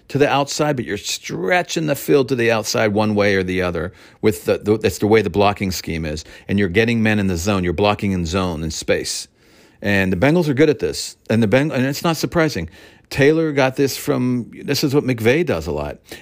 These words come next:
and he does it out of a lot of three receiver, not two tight end, or not two running backs, two tight end, or three tight end. Out of three wide receivers packed in tight,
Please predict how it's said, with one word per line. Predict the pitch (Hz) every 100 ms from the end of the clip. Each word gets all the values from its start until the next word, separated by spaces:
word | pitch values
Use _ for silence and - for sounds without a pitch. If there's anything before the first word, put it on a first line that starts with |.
| -
and | 123
he |
does | 107 120 185
it | 202
out | 147
of | 117
a | 110
lot | 117 147
of | 127
three | - 127 131
receiver, | 127 101 - 147 175 90 - _ _ _ _
not | 117 165 -
two | 185
tight | 160 156 139
end, | 147 190 - - _ _ _
or | 117
not | 127 135 - -
two | - 143
running | 127 139 139
backs, | 127 131 -
two | 135
tight | 131 127
end, | 131
or | 123
three | - 151
tight | 170 104 87
end. | 87
Out | 127
of | 131
three | - - 151
wide | 190 180 160
receivers | 139 165 139 120
packed | - 143 139
in | 127 117
tight, | 143 139 92